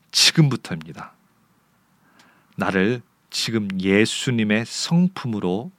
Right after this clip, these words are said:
변화시켜 갈 때에 아름다운 죽음을 맞이하게 되는 것입니다. 여러분 중에 혹시 지금 말고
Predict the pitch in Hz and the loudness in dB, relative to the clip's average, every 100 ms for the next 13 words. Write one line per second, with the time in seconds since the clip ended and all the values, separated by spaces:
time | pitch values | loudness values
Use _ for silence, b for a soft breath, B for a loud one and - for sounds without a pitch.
0 | - - 98 90 - - 98 90 87 - | -14 -4 -2 -2 -4 -6 -6 -6 -10 -8
1 | 82 92 92 - _ _ b b b b | -6 -4 -6 -12 _ _ b b b b
2 | _ 92 90 95 107 104 98 87 85 85 | _ -4 -2 0 0 -2 -2 -2 -2 -4
3 | 120 151 _ - - - 92 90 117 127 | -8 -12 _ -16 -16 -6 -4 -2 -4 -10
4 | - 87 90 87 87 - 87 87 - - | -12 -10 -8 -8 -10 -10 -10 -10 -12 -12
5 | 90 - - _ _ _ _ _ _ _ | -14 -16 -20 _ _ _ _ _ _ _
6 | b b b b b b b b _ 127 | b b b b b b b b _ 8
7 | 160 226 190 127 113 104 82 _ _ _ | 8 8 4 4 4 4 0 _ _ _
8 | _ - - - - 101 92 90 - _ | _ -8 -8 -8 -6 -2 -2 -4 -8 _
9 | _ b b b b - - 143 226 240 | _ b b b b 0 2 6 4 8
10 | 170 170 | 8 8